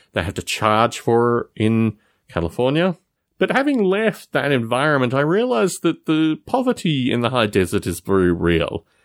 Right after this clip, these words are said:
The couponing phenomena, all these kind of things, it's very real, but there must be other people out there. And I've come to this through another realization. There was a part of Wyoming we went through that was just absolutely fascinating to me.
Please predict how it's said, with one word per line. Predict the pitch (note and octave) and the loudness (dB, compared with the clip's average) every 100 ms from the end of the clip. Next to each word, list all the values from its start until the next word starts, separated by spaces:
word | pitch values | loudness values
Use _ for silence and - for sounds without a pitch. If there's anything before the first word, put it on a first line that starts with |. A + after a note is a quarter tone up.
| _ _ | _ _
The | - | -6
couponing | E3+ E3 D#3+ C#3 C3 B2+ A2+ | 0 0 2 2 2 2 0
phenomena, | B2+ A#2 A2+ A2+ A2+ | 2 4 4 4 4
all | A2+ F3+ | 4 4
these | G3 D#3+ | 2 0
kind | - B2+ | 0 0
of | G#2 | 0
things, | - A2+ G#2 G2 | 0 0 0 -2
it's | G#2 - | -6 -2
very | A#2 A2 | 2 2
real, | C#3 C#3 | 2 0
but | - - _ _ _ - | -2 -6 _ _ _ -2
there | E4 | 0
must | F4 - - | 0 -2 -2
be | G#3 - | -2 0
other | F#3 E3+ | 2 0
people | - D#3+ D#3 C#3 - | 0 -2 0 -2 -2
out | A#2 A2+ - | 0 -2 0
there. | F#2+ | 0
And | A2+ | 2
I've | B3 - | 0 -2
come | F4 E4+ | -2 0
to | C#4 | 0
this | G3+ - | -2 -2
through | G3 E3+ | 0 2
another | D#3 D#3+ E3 | 4 4 2
realization. | C3+ B2+ A#2+ G2 E2+ E2 D#2+ - C#2+ - _ _ _ | 2 2 4 2 0 -2 -2 -6 -12 -16 _ _ _
There | E3+ G3 | 0 2
was | A3 A3 | 2 0
a | A3 | -2
part | - C#4 D#4+ | 0 0 0
of | G#3+ | 0
Wyoming | F3+ D3 D3 D3+ D#3 D3 B2+ | 0 2 2 2 2 0 0
we | A#2+ | 0
went | A#2 A#2+ - | 0 -2 -6
through | - A#2 G#2 G2+ G2+ G2+ - _ _ _ | -6 0 2 4 2 0 -4 _ _ _
that | D#3 D#3 - | -4 -4 -2
was | F#3 - | -2 0
just | D4 - | -4 -2
absolutely | F#3+ F3+ D#3+ C#3+ A#2+ | -4 -2 0 0 0
fascinating | - C#3 C3 - F#2+ E2+ - E2+ | -2 -4 -4 -2 0 0 0 -4
to | D2+ - E2 | -2 0 0
me. | D#2 D2+ - | 0 -2 -6